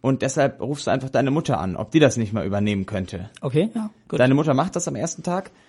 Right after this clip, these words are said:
Speaker 1: und findet's dann bei dir im Zimmer so gemütlich, dass er einfach sagt, „Ja gut, also mein Sohn ist jetzt hier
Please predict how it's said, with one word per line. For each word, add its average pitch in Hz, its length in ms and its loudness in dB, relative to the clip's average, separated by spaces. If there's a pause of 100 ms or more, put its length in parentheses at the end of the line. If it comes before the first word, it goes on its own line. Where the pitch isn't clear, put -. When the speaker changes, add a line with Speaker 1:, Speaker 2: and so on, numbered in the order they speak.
(320)
Speaker 1:
und 139 100 -2
findet's 165 300 -4
dann 160 180 2
bei 151 80 4
dir 147 160 0
im 143 100 -2
Zimmer 127 280 -2
so 185 260 2
gemütlich, 185 720 4 (100)
dass 139 200 -2
er 127 60 -2
einfach 131 240 -4
sagt, 135 240 -4
„Ja 131 100 4
gut, 190 280 4
also 117 200 2
mein 113 160 4
Sohn 131 200 2
ist 123 100 -4
jetzt 123 180 0
hier 113 280 2